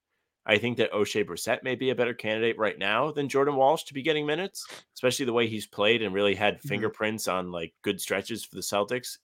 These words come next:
Speaker 1: in his appearances. But I think Jordan Walsh is somebody that you should be, like, excited about too. Like, I don't think he sucks. I think he
Speaker 2: Mm-hmm.
Speaker 1: has a good skill set. I think he plays defense.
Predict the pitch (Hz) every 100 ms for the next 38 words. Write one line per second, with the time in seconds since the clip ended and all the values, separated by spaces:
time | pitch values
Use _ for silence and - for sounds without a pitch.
0 | _ 120 117 117 107 107 107 120 123 147
1 | 143 - _ _ _ _ _ - 160 185
2 | 240 - 143 143 120 143 113 98 117 110
3 | 101 98 90 90 - 101 101 95 92 87
4 | - - 110 127 90 82 82 - 120 95
5 | 92 101 110 104 87 78 - 110 87 80
6 | - _ _ _ _ _ 113 117 143 104
7 | 110 92 82 104 - 101 95 - 104 104
8 | _ 95 98 98 - 101 92 92 95 104
9 | 98 -